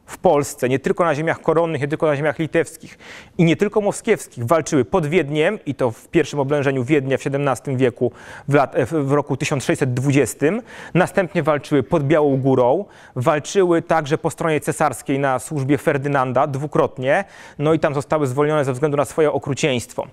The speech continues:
Proszę państwa, chorągiew ta walczyła w sposób specyficzny. Był to żołnierz zaciężny, ale nieopłacany. Jego jedynym,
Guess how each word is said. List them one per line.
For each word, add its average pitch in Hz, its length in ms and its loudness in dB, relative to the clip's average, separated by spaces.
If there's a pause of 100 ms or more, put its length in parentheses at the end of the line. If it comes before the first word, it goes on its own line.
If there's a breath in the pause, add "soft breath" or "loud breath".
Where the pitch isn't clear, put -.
(380 loud breath)
Proszę 208 240 2
państwa, 240 440 0
chorągiew 208 680 2
ta 196 180 0
walczyła 170 460 2
w - 60 -8
sposób - 360 -6
specyficzny. - 640 -4
Był 220 100 2
to 180 100 2
żołnierz 147 260 0
zaciężny, 156 560 -2
ale 156 180 2
nieopłacany. 170 640 0 (500 loud breath)
Jego 131 280 4
jedynym, 214 720 2